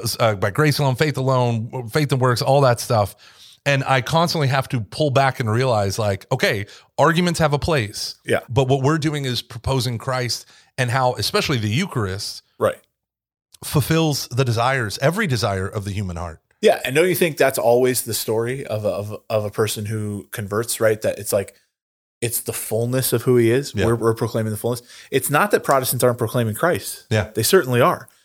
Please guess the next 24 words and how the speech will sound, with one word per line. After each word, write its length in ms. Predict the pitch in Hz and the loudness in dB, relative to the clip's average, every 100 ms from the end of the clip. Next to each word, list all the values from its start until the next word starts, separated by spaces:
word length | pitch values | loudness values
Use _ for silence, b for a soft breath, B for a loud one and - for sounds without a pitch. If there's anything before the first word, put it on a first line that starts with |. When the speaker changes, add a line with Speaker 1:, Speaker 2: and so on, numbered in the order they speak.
| b - | b 2
Speaker 2:
We're 140 | 143 | 2
proclaiming 460 | 147 120 139 131 113 | 2 0 0 -2 -4
the 100 | - | -6
fullness 580 | - 143 160 131 95 98 | -4 -2 -2 -2 -4 -8
of 100 | - | -8
who 140 | 120 | -8
he 120 | 120 | -6
is, 160 | 139 98 | -6 -8
which 200 | 98 - | -8 -8
is 100 | 98 | -8
that 220 | 95 - _ - | -8 -10 _ -10
unbelievable 920 | 131 135 120 131 185 208 208 156 113 | -8 -6 -8 -8 -6 -4 -2 -2 -6
self-gift 560 | 101 110 98 - 95 - | -4 -4 -4 -4 -6 -6
in 80 | 95 | -14
the 80 | - | -14
Eucharist. 420 | - - 110 - | -18 -18 -16 -12
Okay. 120 | - 95 | -8 -6
Speaker 1:
Yeah. 100 | 80 B B B B | -6 B B B B
Speaker 2:
So, 240 | - 180 180 180 170 | 2 2 2 -8 2
so 160 | 208 | 6
the 100 | 185 | 6
Pope 280 | - 247 - | 6 2 4
talks 280 | 262 214 208 | 4 4 2
about, 420 | 156 151 135 123 | 4 6 6 2